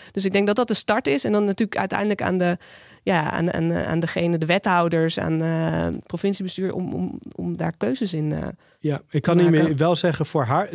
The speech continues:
Speaker 2: dus dat, voor Haarlem ben ik, mag ik ook dit als wethouder doen. Dus ik ben in de regio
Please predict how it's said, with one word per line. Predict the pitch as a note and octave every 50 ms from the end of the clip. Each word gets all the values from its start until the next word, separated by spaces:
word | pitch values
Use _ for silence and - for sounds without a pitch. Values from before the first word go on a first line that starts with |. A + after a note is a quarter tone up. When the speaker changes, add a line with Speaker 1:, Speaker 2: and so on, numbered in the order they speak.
| D#3 -
Speaker 2:
dus | - D#3+ C#3+ C3+
dat, | D3+ D#3+ D3+ F3
voor | D#3 - - E3
Haarlem | B2+ A2+ D3+ F3 F#3 F3+ F#3 G3+ G#3+ G#3 A#3+ B3+
ben | A3+ D3+ D3+
ik, | D3+ D#3 - _
mag | - D#3+ D3+ D3
ik | D#3 D#3+
ook | E3 F#3+ F3
dit | - G3 F3+ -
als | F3+ D#3+
wethouder | D3+ F3 F3 E3+ D#3+ E3+ F3 E3+
doen. | D#3 F3 F#3+
Dus | F3+ D3+
ik | C3 C3+ C3+
ben | C#3 C#3 C3
in | C3+
de | C3 C3+
regio | C3 C#3+ D#3+ D#3+ D3+ D3+ C#3+ C3+ B2+ A#2+